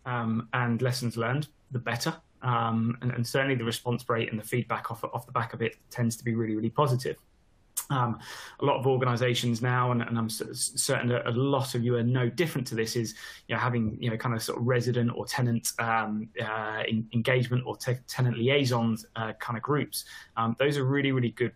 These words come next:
you know, sort of, um, uh, i-, idea generation or, or sort of bouncing off ideas and, and how do you deal with it. So, um, everyone treats them slightly differently, um, and, and how they're engaged or, or certainly, um, involved in the process. But the most important thing is,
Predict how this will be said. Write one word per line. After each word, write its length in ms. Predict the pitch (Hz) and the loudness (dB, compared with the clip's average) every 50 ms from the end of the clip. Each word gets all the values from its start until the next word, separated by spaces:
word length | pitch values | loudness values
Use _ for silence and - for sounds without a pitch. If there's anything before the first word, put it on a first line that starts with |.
| _ - | _ -4
you 100 | 120 113 | -2 -2
know, 80 | 107 | -2
sort 200 | 107 - - - | -2 -4 -6 -8
of, 140 | 117 - - - - | -8 -10 -12 -8 -4
um, 460 | 120 113 110 110 107 104 101 104 101 - - _ - - - - - - - - - - - - - - _ _ - - | 0 0 2 0 0 -2 -4 -8 -10 -12 -10 _ -6 -6 -6 -8 -12 -18 -18 -20 -20 -20 -20 -20 -20 -20 _ _ -8 -4
uh, 160 | 120 120 120 - 120 123 123 - - - - - 147 131 - - - | -2 -2 0 -2 -2 -4 -4 -4 -4 -6 -6 -6 -6 -6 -6 -2 0
i-, 100 | 135 127 | 0 2
idea 380 | 131 131 127 123 139 139 131 | 2 2 2 4 4 2 4
generation 540 | 127 135 120 120 120 120 117 110 - - 117 113 | 4 2 2 2 2 2 2 0 0 0 0 0
or, 260 | 110 113 - - - - | 0 0 -2 -4 -6 -4
or 240 | - - 113 110 - - - - | -4 -2 -2 -2 -4 -6 -6 -4
sort 200 | - - - - | -4 -2 -4 -2
of 60 | - | 0
bouncing 340 | 131 127 120 117 - 110 117 | 0 2 2 0 -2 -2 -2
off 160 | 110 - 117 | 0 0 0
ideas 380 | 113 110 - 117 110 113 110 | 0 0 0 0 0 2 0
and, 100 | 113 113 - | 0 -2 -2
and 100 | 107 107 | -4 -6
how 140 | - 117 110 | -6 -6 -6
do 100 | 107 104 | -6 -6
you 140 | - 110 101 | -8 -10 -2
deal 200 | - 151 147 135 | 2 2 4 4
with 140 | 123 120 - | 4 2 0
it. 140 | - - | 0 -2
So, 260 | - - 131 123 123 120 - - 135 | 0 2 2 2 2 0 -2 -2 0
um, 360 | 131 127 120 120 120 - - - _ _ _ _ _ _ - | 0 2 2 2 2 0 -2 -6 _ _ _ _ _ _ 2
everyone 340 | 165 165 196 190 196 185 | 2 4 4 4 2 0
treats 300 | 165 - - 156 - - | 2 2 2 0 0 -2
them 100 | 143 139 | -4 -4
slightly 360 | 127 - - - - - 135 127 | -2 -2 -2 -4 -4 -4 -4 -2
differently, 600 | - 147 131 - - 156 151 156 170 165 160 - - | 0 0 0 2 0 2 2 2 0 0 -2 -2 -2
um, 240 | 131 127 123 123 123 | 0 2 2 2 0
and, 100 | 120 - 123 - | 0 -2 -2 0
and 100 | 120 123 | 0 0
how 220 | - 131 135 135 123 | 0 2 2 2 2
they're 180 | 127 123 120 | 2 2 2
engaged 540 | 120 117 113 113 120 117 120 123 120 120 - | 2 0 0 0 0 0 2 2 0 0 0
or, 200 | 127 120 117 - - | 0 0 0 0 -2
or 100 | 117 110 | -6 -6
certainly, 540 | - - - - 117 117 117 110 104 113 - - | -4 -4 -4 -2 0 0 0 0 -2 -4 -6 -4
um, 440 | 120 117 117 113 110 110 110 113 110 - | -2 0 0 0 0 0 0 -2 -2 0
involved 480 | 123 117 113 113 127 127 139 147 127 127 | 0 0 0 2 2 2 2 2 2 0
in 80 | 113 | 0
the 80 | 113 110 | 0 -2
process. 400 | - 120 120 117 - - 127 - | -2 -4 -4 -4 -4 -8 -8 -8
But 100 | - - | -6 -2
the 80 | - | 0
most 220 | 135 147 147 - 131 | 2 2 2 2 0
important 260 | 120 123 - - - | -2 -2 -4 -6 -4
thing 140 | 117 120 117 | -2 0 0
is, 240 | 113 113 - - | 0 0 -2 -4